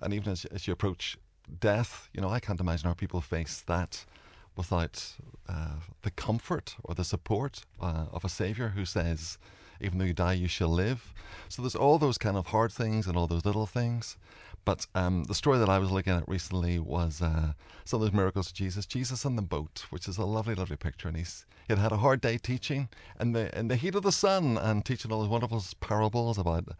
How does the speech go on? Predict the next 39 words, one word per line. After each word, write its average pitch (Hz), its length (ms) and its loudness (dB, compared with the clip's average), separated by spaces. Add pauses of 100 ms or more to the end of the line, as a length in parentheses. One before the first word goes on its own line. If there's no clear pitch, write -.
(300)
a - 60 0
sower 107 400 2
planting 90 380 0
a 82 40 0
seed 120 600 -2 (400)
or - 80 -6
the - 80 -6
kingdom 101 420 0
being 87 140 2
like 80 180 2
a 82 40 2
mustard 110 420 0
seed. 123 400 -4 (600)
And 98 120 2
he - 20 4
was 98 120 0
very 123 200 2
tired, 90 340 0
and 95 120 4
they 92 60 4
went 107 160 2
across 98 340 -2
the 95 100 0
lake, 82 440 0 (140)
uh, 87 180 -4
the 92 80 -2
Sea - 160 -4
of 87 160 -4
Galilee, 82 540 0 (180)
and 69 280 -6
he - 140 -8
fell 98 320 -4
asleep 90 320 -4
'cause 87 140 -6
he 85 80 -4
was 80 80 -6
so 78 160 -6
tired. 80 400 -6 (600)
Um, 82 380 2